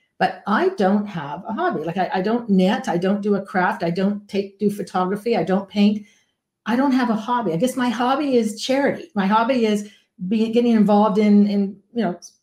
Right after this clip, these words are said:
projects and fun, helping people raise money, whatever. But I don't have a hobby. And I think that maybe if I could go back and someone had given me advice that I didn't get, it would have been,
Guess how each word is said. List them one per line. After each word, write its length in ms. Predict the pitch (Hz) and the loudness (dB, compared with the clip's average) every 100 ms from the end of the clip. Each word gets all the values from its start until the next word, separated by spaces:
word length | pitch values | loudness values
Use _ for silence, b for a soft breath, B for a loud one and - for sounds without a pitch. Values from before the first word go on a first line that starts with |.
| _ | _
projects 540 | 226 220 214 214 - | 0 0 -2 -4 -4
and 140 | 185 175 | -4 -4
fun, 360 | - 214 208 - _ 202 - | -2 -2 -4 -8 _ -16 -10
helping 440 | - 226 220 208 | -4 -2 0 0
people 240 | 208 226 214 | -2 -6 -4
raise 280 | 214 202 214 | 0 0 0
money, 160 | 208 | 0
whatever. 480 | 202 254 277 180 160 B _ | 2 2 2 -2 -6 B _
But 300 | 202 202 - _ _ _ - | -2 -2 -6 _ _ _ -6
I 60 | |
don't 140 | 240 285 | -4 -2
have 80 | 269 | -4
a 60 | |
hobby. 380 | 254 262 262 - | -4 -6 -10 -8
And 100 | 185 | -6
I 80 | 185 | -4
think 300 | 240 262 - | -6 -8 -6
that 300 | 196 - _ _ _ _ - | -6 -6 _ _ _ _ -4
maybe 200 | 233 247 | 0 0
if 120 | 233 | 0
I 100 | 208 | 0
could 180 | 208 185 | 0 0
go 100 | 180 | 0
back 400 | 175 185 190 196 | 0 0 0 0
and 160 | 175 | -2
someone 280 | - 196 190 | -2 -2 -2
had 120 | 180 | 0
given 220 | 180 180 | 0 0
me 100 | 180 | 0
advice 560 | 170 160 185 196 202 - _ | 0 -2 -2 -2 -4 -14 _
that 100 | - | -12
I 80 | 160 | -8
didn't 220 | 165 233 240 | -2 -2 0
get, 140 | 226 | -2
it 100 | 202 | 0
would 120 | 202 | 0
have 80 | 190 | 0
been, 280 | 196 185 | 0 -2